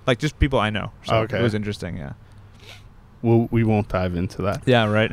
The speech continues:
Speaker 1: <laughs>
Speaker 2: Uh, is it acceptable to use a gift card on a first date?
Speaker 1: Uh, no.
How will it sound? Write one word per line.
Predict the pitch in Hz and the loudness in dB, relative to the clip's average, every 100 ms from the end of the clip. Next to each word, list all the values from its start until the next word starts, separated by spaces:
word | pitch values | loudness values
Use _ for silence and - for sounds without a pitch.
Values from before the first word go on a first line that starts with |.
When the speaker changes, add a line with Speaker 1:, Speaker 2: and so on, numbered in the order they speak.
| - | -4
Speaker 1:
<laughs> | - | 4
Speaker 2:
Uh, | 143 135 123 - | 6 8 6 4
is | 139 151 | 0 2
it | |
acceptable | 151 - 156 147 - 147 135 | 0 2 2 2 0 2 4
to | |
use | 117 107 | 4 2
a | 92 | -2
gift | 135 135 - | 0 -2 -2
card | - 101 98 | 0 0 2
on | 101 | 0
a | 101 | -2
first | - 98 - - | -2 -2 0 2
date? | 92 67 - - - - - - - - - - - - - - - - - - - - - - - | 2 -2 -10 -16 -16 -20 -20 -20 -20 -20 -20 -20 -20 -20 -20 -20 -20 -20 -20 -20 -20 -20 -20 -20 -8
Speaker 1:
Uh, | 110 107 104 98 95 92 92 90 92 95 | -2 2 2 2 2 0 -2 -6 -8 -2
no. | 104 101 90 113 101 | 2 2 0 -6 -10